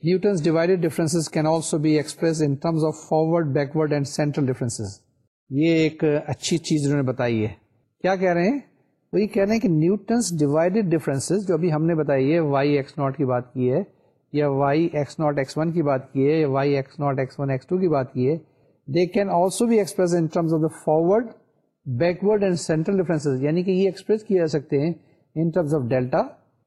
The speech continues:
in terms of nabla یا del اور in terms of small delta، اس طرح سے بھی ایکسپریس کیا جا سکتے ہیں۔ They can easily be derived۔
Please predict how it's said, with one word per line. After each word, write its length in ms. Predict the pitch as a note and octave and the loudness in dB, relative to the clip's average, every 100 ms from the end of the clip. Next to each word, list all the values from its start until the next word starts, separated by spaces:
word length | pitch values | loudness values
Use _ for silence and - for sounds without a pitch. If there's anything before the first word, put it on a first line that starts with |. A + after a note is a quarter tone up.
| _ _ D3 | _ _ -2
in 60 | |
terms 320 | D#3+ E3+ D#3 D#3 | 0 0 0 0
of 200 | C#3 C#3 | 0 0
nabla 300 | C3+ D#3 F3 | 2 2 2
یا 220 | D#3 F#3 D#3+ B2 | 2 0 -2 -2
del 160 | C3 A3+ - _ _ _ _ | 0 0 -4 _ _ _ _
اور 140 | F#3+ | -2
in 60 | A3 | 0
terms 260 | A3+ A#3+ A#3+ | 0 0 0
of 60 | |
small 480 | A3+ - A#3 C4+ C4 | -2 0 0 2 0
delta، 260 | G3+ D3+ A2+ - | 0 -2 -4 -8
اس 220 | E3+ - | -10 -2
طرح 100 | G3 | -2
سے 120 | F#3+ | 0
بھی 100 | G3 | 0
ایکسپریس 300 | F#3 - D#3 | 0 0 -2
کیا 100 | E3 | 0
جا 80 | C#3+ | 0
سکتے 260 | C3+ A#2 B2 | -2 -4 -4
ہیں۔ 100 | G#2+ - _ _ _ _ | -4 -10 _ _ _ _
They 260 | D#3 F3+ E3+ | -2 0 0
can 140 | F3 | 0
easily 680 | G#3+ - - C3 D#3 D3 D3+ | -2 -6 -6 0 0 2 2
be 440 | D3 C4 - B2+ | 2 -2 -4 -4
derived۔ 240 | C#3 A#2+ | -2 -2